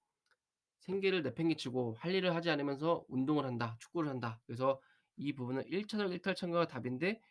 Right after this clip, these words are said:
틀린 답으로 이 차적 일탈 참가가 나오게 됩니다. 그죠? 오 년 만에 예상했던 게 나왔어요. 틀린 보기로. 그다음에 작년에 이천이십일 년도에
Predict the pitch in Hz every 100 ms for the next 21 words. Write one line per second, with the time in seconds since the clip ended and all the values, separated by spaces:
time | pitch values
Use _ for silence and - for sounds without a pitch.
0 | _ _ _ 233 247 254 196 180 180 165
1 | 131 - 165 156 156 170 175 165 160 120
2 | 120 123 113 113 113 - _ _ _ _
3 | 127 127 180 - _ _ _ 120 143 151
4 | 139 143 220 - _ _ _ _ _ _
5 | - 123 147 151 151 139 139 180 202 117
6 | 113 117 113 110 - 170 175 135 117 113
7 | 151 226 _ _ _ _ _ _ _ _
8 | _ _ _ _ _ _ _ _ 156 175
9 | 180 180 175 185 196 247 - _ _ _
10 | _ _ _ _ _ _ - - 139 151
11 | 131 107 110 - 113 - 139 120 127 131
12 | 127 127 120 123 147 202